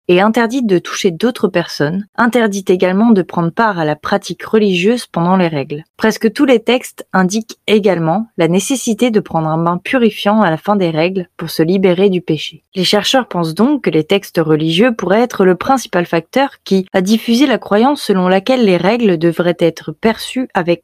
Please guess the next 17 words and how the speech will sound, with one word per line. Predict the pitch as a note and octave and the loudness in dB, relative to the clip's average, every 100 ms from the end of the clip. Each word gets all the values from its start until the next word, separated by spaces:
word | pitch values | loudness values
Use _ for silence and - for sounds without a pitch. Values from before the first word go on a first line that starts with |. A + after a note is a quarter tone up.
| - | -2
honte | C4+ C#4+ - | -2 -2 -2
et | G#3+ | -2
crainte. | F#3+ - D#3 D3+ - - _ - | -2 -4 -8 -8 -16 -20 _ -2
Ils | G3 | 0
pensent | F#3 C4+ B3 | 2 0 2
également | G#3 F3 F#3 C#4 C4+ | 0 2 2 2 0
que | F#3+ | -4
toutes | - B3 | -6 -2
les | A3 G3+ | 0 2
interprétations | F#3+ G3 - G3+ G3 - G#3 | 0 0 -2 0 -2 0 0
mythologiques, | F#3 F#3+ F#3 F3 F3 F#3+ C4 - | 2 2 2 2 2 2 0 -2
religieuses | F3+ F#3+ A#3+ A3 G#3 A3+ F#3 | 0 2 4 2 2 2 2
et | |
culturelles | E3+ G3+ F#3+ G#3+ G3+ G#3 F3+ | 0 -2 -2 0 2 0 0
du | E3 | -4
cycle | - G#3+ - | -2 -2 -2
menstruel | E3 D#3+ - F#3+ A3 C4+ | -2 -4 -4 0 0 0